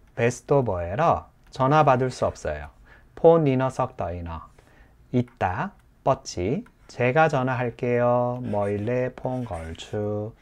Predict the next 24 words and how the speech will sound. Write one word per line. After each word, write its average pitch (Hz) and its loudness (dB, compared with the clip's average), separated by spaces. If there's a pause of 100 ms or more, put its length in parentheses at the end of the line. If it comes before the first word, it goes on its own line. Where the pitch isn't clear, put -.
(280)
자, 87 -14
받을 117 -2
수 160 -2
없다야. 85 -4
리너 107 -4
석 - -10
더이너 92 -10 (640)
번냈고. 85 -14 (600)
자, 117 2
인디카 190 6
씨는 185 2
한국 196 4
음식을 170 2
만들 117 2
수 120 -4
있어요? 104 -4 (380)
인디카 170 4
지자인 160 2
코리아 160 2
카나 147 0
버나우너 120 -2
서쿠노 131 -4
운처? 160 -4 (680)
네, 123 4